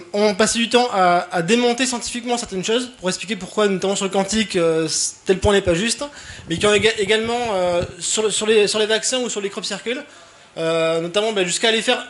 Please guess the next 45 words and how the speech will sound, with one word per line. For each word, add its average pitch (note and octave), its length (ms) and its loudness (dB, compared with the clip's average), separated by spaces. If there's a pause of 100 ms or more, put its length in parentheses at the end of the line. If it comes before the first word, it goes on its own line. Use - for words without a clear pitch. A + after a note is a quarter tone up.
(380)
faire B3 240 2
un A#3+ 60 2
crop A#3 100 -2
circle B3 460 -2
et A#3 40 4
expliquer G#3+ 320 -4
pourquoi G#3+ 240 -4
la A3 120 2
presse A3 240 -4
a G3+ 80 -2
parlé G3 180 -4
de F#3+ 60 -8
ça G#3 100 -6
de F#3+ 60 -8
telle F#3+ 160 -4
manière. F#3+ 320 -4 (580)
Est-ce E3+ 160 -4
que G#3+ 60 -2
vous B3+ 100 0
pensez B3+ 280 2
que - 40 -8
ce, - 120 -8
ce - 120 -4
type A3 240 -4
de G#3 140 0
pédagogie A3+ 720 2
est F#3 160 -4
utile ? A#3+ 340 0 (440)
Voire G3+ 200 4
même, B3+ 240 4
est-ce G3+ 120 -4
que G3+ 60 -2
ça A3+ 100 0
pourrait A3+ 220 0
être A#3+ 140 -4
pour A3+ 280 -8
le, E3+ 340 0
pour G#3+ 160 -6
la G#3+ 60 2
Miviludes A3 460 0
ou G3+ 80 -10
pour G3 180 -2
l'État A3 240 2
en G#3+ 100 0
général, F#3+ 440 -2